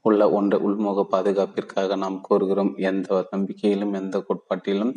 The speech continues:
எந்த லட்சியத்திலும் பாதுகாப்பை பெற முடியாது. இவை எதிலும்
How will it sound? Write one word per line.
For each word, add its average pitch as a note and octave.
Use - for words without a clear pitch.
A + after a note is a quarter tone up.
எந்த G2
லட்சியத்திலும் G2+
பாதுகாப்பை G2
பெற F#2+
முடியாது. F#2
இவை F#2+
எதிலும் G2+